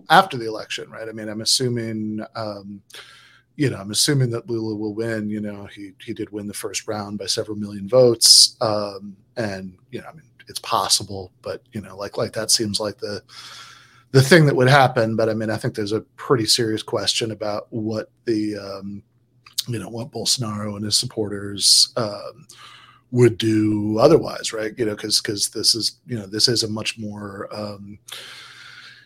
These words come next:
you know, this isn't like, um, you know, this isn't like the U S where we have, like, right-wing paramilitaries, but they're kind of like a, a sad, weird joke, you know, that they're like, they'll get all the, like, Proud Boys together in the country and it's like a hundred fifty guys,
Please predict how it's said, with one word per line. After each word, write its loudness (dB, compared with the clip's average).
you 12
know, 10
this 8
isn't 10
like, 4
um, 4
you 6
know, 6
this 6
isn't 8
like 2
the -4
U 2
S 0
where -2
we -4
have, -6
like, -4
right-wing -6
paramilitaries, -4
but -20
they're -10
kind -4
of -12
like -4
a, -6
a -6
sad, 0
weird -6
joke, -4
you -4
know, -6
that -2
they're -6
like, -8
they'll -14
get -8
all -6
the, -10
like, -6
Proud -8
Boys -2
together -4
in -2
the -10
country -8
and -12
it's -8
like -6
a -8
hundred -14
fifty -6
guys, -2